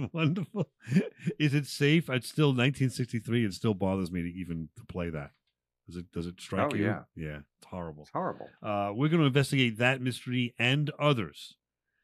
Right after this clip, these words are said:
Speaker 1: because today's show is dedicated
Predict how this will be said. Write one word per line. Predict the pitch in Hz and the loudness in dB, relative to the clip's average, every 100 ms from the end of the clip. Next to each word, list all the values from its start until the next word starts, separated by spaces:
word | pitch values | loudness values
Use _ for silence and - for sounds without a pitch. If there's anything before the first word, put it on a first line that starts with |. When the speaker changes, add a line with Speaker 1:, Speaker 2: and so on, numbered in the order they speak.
| _ _ | _ _
Speaker 1:
because | 107 123 110 | -6 -2 -2
today's | - - 110 117 156 151 | -4 -4 2 6 6 4
show | - 147 135 92 73 - _ _ _ _ _ | 0 0 2 0 -4 -14 _ _ _ _ _
is | 104 95 | -12 0
dedicated | 113 127 135 135 117 92 85 | 2 2 2 2 2 0 -6